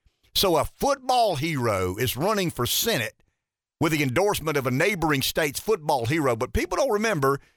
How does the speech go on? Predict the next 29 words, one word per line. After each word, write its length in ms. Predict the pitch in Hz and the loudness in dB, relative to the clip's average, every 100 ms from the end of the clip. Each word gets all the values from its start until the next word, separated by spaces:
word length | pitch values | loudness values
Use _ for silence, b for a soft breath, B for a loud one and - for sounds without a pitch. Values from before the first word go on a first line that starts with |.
| b | b
um, 240 | 139 139 120 | -2 -2 0
David 380 | 196 254 202 | 0 2 -2
said 320 | - 190 160 131 | 0 0 0 0
that, 260 | 135 113 | -2 -2
that 120 | 127 120 | -2 0
Herschel 300 | 180 - 156 | 0 0 0
grew 100 | 151 | 0
up 80 | |
in 60 | 123 | 2
Wrightsville, 460 | 123 127 107 120 101 | 2 0 -2 -4 0
Georgia. 440 | 160 180 120 131 | 2 2 0 -2
George 300 | 113 202 349 | -2 -2 -2
grew 140 | 220 | -2
up 120 | 196 151 | -2 -2
in 80 | |
Duluth, 400 | 120 127 175 175 | 0 2 0 0
Georgia. 400 | 110 107 85 69 - _ _ _ _ | -2 -4 -4 -12 -16 _ _ _ _
So 140 | 180 160 | 0 2
they're 120 | 147 | 0
both 320 | 170 269 208 | 0 0 -2
small-town 720 | - - 165 143 135 147 120 | -4 -2 0 0 0 0 0
guys. 460 | 110 107 69 65 - b b b | 0 -2 -4 -8 -10 b b b
And, 460 | 143 147 139 127 127 | -2 0 0 -2 -2
and, 180 | 156 165 | -4 -2
and 220 | 180 185 | -2 0
really, 280 | 392 370 226 | 0 0 0
it 120 | 190 | 0
was 140 | 135 | 0
refreshing 880 | 147 156 - 226 233 - 180 143 | 0 -2 0 0 2 0 2 0